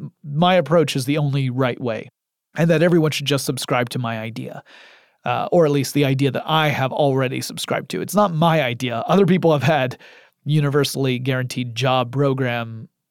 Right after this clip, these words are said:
uh, s-, suggestions for years and years and years. I did not come up with that idea. But I just wanted to give you an example as an idea where originally I was thinking, "Yeah, universal basic income, that makes the most sense to me."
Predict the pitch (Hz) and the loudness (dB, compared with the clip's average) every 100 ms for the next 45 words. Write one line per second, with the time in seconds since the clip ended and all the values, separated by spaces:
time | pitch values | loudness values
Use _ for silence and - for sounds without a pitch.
0 | _ - 123 117 113 - - - - - | _ -12 -8 -8 -10 -14 -20 -16 -14 -16
1 | _ - - - 160 143 127 - 120 - | _ -20 -12 -4 0 0 0 -4 -6 -8
2 | - 135 123 151 170 151 131 123 113 120 | -6 -6 -4 2 4 4 0 -4 -6 -8
3 | 113 110 - 151 139 135 139 131 - 127 | -10 -6 -2 0 0 0 0 -2 -6 -6
4 | 123 - 120 117 110 113 127 - - - | -4 -4 -4 -4 -6 -8 -12 -16 -20 -20
5 | - - _ _ _ _ - 170 185 226 | -20 -20 _ _ _ _ 2 4 4 2
6 | 214 202 160 156 143 120 117 233 233 - | 4 2 4 2 2 -2 -2 0 0 -2
7 | - - _ _ _ - 131 127 - - | -12 -14 _ _ _ -4 -2 -2 -6 -8
8 | - 147 147 139 135 131 147 - _ _ | -2 0 2 2 2 2 0 -2 _ _
9 | - 165 262 277 208 175 139 180 220 - | -4 0 2 2 2 2 2 -2 -2 -2
10 | 262 196 170 180 175 180 156 147 - 180 | 0 2 4 4 2 2 2 0 0 -2
11 | 151 113 127 156 143 139 131 - 160 - | -2 -4 -2 -2 -4 -2 -2 -2 -4 -4
12 | 113 - | -8 -10